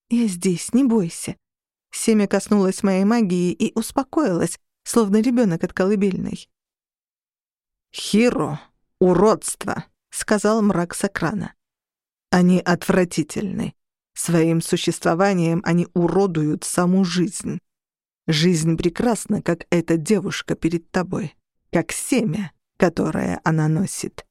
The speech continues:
Хиро должны умереть».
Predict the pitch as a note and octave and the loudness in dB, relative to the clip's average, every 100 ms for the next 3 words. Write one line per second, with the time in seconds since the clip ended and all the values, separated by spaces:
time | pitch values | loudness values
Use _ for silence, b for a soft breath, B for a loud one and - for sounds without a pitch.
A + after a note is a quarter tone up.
0 | _ _ _ _ _ _ - - - G#3+ | _ _ _ _ _ _ -10 -6 0 2
1 | B3 - F#3 _ _ - F3+ D#3+ D#3 F3 | 2 -2 -6 _ _ -2 0 2 2 0
2 | E3+ F3+ F3+ F3 A#2+ - - | 2 2 4 2 -2 -6 -14